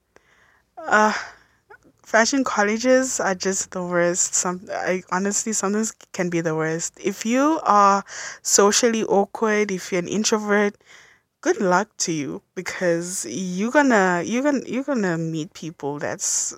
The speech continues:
like, not gonna be fond of you at all. But anyway, I rambled for, like, almost nineteen minutes. What?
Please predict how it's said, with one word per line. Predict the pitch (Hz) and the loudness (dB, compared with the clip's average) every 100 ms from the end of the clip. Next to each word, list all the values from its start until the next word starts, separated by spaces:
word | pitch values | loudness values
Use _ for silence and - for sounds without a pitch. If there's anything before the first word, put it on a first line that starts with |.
| - | -14
like, | - 50 _ - - - | -16 -16 _ -20 -18 -10
not | 170 165 165 | -4 -2 -2
gonna | - 156 160 | -4 -6 -8
be | 160 | -10
fond | - - 160 156 | -10 -8 -6 -6
of | 156 | -8
you | 156 - | -10 -8
at | 165 156 - | -8 -8 -8
all. | 170 151 175 _ _ _ _ - - - - - _ - | -6 -4 -6 _ _ _ _ -20 -20 -20 -20 -20 _ -10
But | 320 | -2
anyway, | 330 214 170 170 65 226 220 _ _ _ _ _ _ _ _ _ _ _ - _ - | 2 2 0 -2 -6 -10 -12 _ _ _ _ _ _ _ _ _ _ _ -20 _ 0
I | 285 | 4
rambled | 214 226 285 294 | 4 4 2 0
for, | - 226 | -6 -2
like, | 196 180 208 - - _ _ _ _ _ _ _ | 0 -2 -4 -14 -20 _ _ _ _ _ _ _
almost | 202 208 233 | -8 -6 -4
nineteen | 196 185 196 - 233 254 | -4 -4 -4 -6 -6 -4
minutes. | 240 311 269 175 - - - - _ _ _ _ _ _ _ _ _ _ _ _ _ - | -4 -4 -4 -6 -8 -10 -8 -10 _ _ _ _ _ _ _ _ _ _ _ _ _ -14
What? | 165 202 269 359 453 | -8 -4 -2 -2 -2